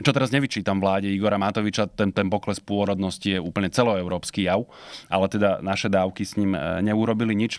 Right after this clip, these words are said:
Takže práve naopak, vzhľadom na tú demografickú krízu, ktorá nám ďalej hrozí, je veľmi rozumné da-, dať si do poriadku, e, e, verejné rozpočty. To je oveľa osožnejšie, ne-, než, e, to rozhadzovať.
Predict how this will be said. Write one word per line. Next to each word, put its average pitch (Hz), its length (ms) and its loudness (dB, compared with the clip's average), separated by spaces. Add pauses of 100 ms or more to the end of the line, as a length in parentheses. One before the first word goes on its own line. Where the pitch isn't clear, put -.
Takže 107 200 -2
práve 120 360 4
naopak, 117 360 0
vzhľadom 101 280 2
na 98 160 2
tú 104 80 -4
demografickú 104 680 0
krízu, 98 360 -2
ktorá 95 240 2
nám 92 240 -4 (320)
ďalej 107 400 2
hrozí, 101 320 0
je 104 160 0
veľmi 117 480 2
rozumné 101 480 0
da-, 101 160 0
dať 104 240 -2
si - 120 -4
do 95 120 2
poriadku, 95 520 -2
e, 73 80 -6
e, 92 920 -4
verejné 101 400 2
rozpočty. 110 720 -2
To 95 120 2
je 95 80 2
oveľa 98 400 2
osožnejšie, 92 880 -2
ne-, 92 160 -6
než, 90 320 -4
e, 80 400 -8
to 101 160 0
rozhadzovať. 95 560 0